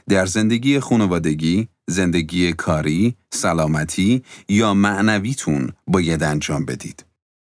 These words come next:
یه سری از ویژگی‌ها یا رفتارهایی رو بنویسید که باید در سبک زندگیتون داشته باشید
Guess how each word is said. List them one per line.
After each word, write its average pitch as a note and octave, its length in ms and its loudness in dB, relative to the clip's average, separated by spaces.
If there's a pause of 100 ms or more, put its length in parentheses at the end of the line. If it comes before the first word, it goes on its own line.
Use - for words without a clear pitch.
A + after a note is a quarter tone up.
(180)
یه G3+ 120 4
سری D3 360 2
از A2+ 160 0
ویژگی‌ها E2+ 840 2
یا G2+ 180 2
رفتارهایی C3 580 0
رو A2+ 100 2
بنویسید E2 720 -2
که D#2 260 0 (220)
باید F3 320 2
در C3+ 160 0
سبک D3 440 -2
زندگیتون F#2+ 640 0
داشته D#2 300 -2
باشید D2+ 480 -4